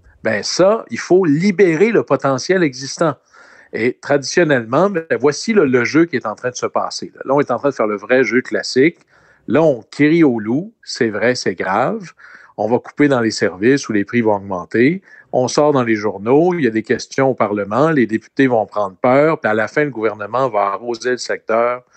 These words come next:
d'une autre série de subventions à des opérateurs privés, je le souligne. Et franchement, les obligations de service ou de résultat sont pas toujours au rendez-vous, là. Alors ici, il faut cesser de subventionner les opérateurs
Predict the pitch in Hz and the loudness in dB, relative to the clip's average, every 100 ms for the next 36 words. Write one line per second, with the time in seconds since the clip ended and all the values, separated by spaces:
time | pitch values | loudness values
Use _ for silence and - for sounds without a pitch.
0 | - _ - 113 120 160 196 180 135 120 | -20 _ -12 -6 0 4 4 4 0 0
1 | - 120 120 151 113 - 123 113 104 92 | 2 2 2 0 0 -4 -2 -2 -2 -4
2 | 117 131 170 _ - _ _ _ _ 117 | -4 -4 -4 _ -20 _ _ _ _ -4
3 | 117 117 113 117 107 117 107 - 107 107 | 0 0 0 0 0 0 -2 -4 -6 -4
4 | 104 190 - - 107 - - 104 156 _ | -2 -2 -6 -10 -8 -8 -6 -4 -4 _
5 | _ _ - - _ _ _ 160 208 - | _ _ -20 -20 _ _ _ 2 2 -2
6 | - 135 - 165 208 160 117 127 120 127 | -4 -2 -2 0 2 2 2 0 0 2
7 | 123 110 156 165 175 110 98 - 139 107 | 2 2 0 0 0 0 0 0 -2 2
8 | 135 165 117 107 110 110 104 - 180 - | 0 0 -2 -2 -2 -4 -4 -2 -2 -2
9 | 117 165 160 139 165 151 123 120 113 127 | -2 0 2 2 4 4 4 2 2 2
10 | 113 - _ _ _ - - - 120 117 | -2 -6 _ _ _ -20 -12 -2 0 0
11 | - - 135 - 175 202 220 139 - 131 | -4 -10 -8 -4 -2 -2 -2 -8 -2 -2
12 | 113 - 160 143 - 180 135 107 - 131 | 0 2 2 2 2 0 2 -2 0 0
13 | 117 113 - 113 107 120 98 _ _ _ | 0 0 -2 -4 -2 -4 -6 _ _ _
14 | 95 104 92 120 131 131 110 - 113 123 | -6 -4 -2 0 2 2 2 0 0 0